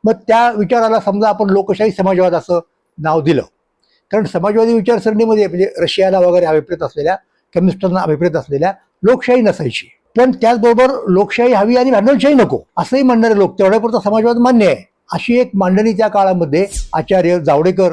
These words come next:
यांनी, शंकरराव जावडेकर यांनी काँग्रेसच्या अंतर्गत असतानाच केली आणि त्यातनं एक लोकशाही समाजवाद नावाचा एक मुद्दा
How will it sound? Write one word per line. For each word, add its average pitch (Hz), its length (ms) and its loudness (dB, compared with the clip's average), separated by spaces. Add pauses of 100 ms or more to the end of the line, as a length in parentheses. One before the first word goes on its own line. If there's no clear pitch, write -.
(140)
यांनी, 151 340 -6
शंकरराव 160 380 -4
जावडेकर 147 380 -2
यांनी 147 200 -4
काँग्रेसच्या 170 520 -4
अंतर्गत 175 360 -6
असतानाच 240 400 -2
केली 135 240 -4 (100)
आणि 175 100 -6
त्यातनं 202 280 -2
एक 220 120 0
लोकशाही 196 480 -2
समाजवाद 196 440 0
नावाचा 175 340 0
एक 170 180 -4
मुद्दा 131 260 -6